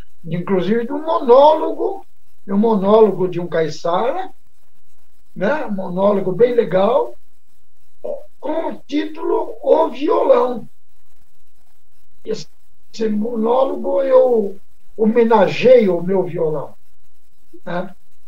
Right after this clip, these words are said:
E es-, escrevi uma trilha sonora, não muito curta, acho que dá dois, três minutos,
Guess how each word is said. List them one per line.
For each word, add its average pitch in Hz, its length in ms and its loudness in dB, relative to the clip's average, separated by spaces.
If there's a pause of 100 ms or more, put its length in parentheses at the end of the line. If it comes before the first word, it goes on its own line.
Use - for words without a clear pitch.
(420)
E 196 400 -6 (120)
es-, 247 400 -6
escrevi 247 400 0
uma - 200 0
trilha 226 320 2
sonora, 233 680 -2 (420)
não 453 200 0
muito 370 260 -6
curta, - 380 -2
acho - 120 -2
que 233 100 -10
dá 233 120 2
dois, 220 420 -2 (120)
três 208 240 2
minutos, 196 460 -4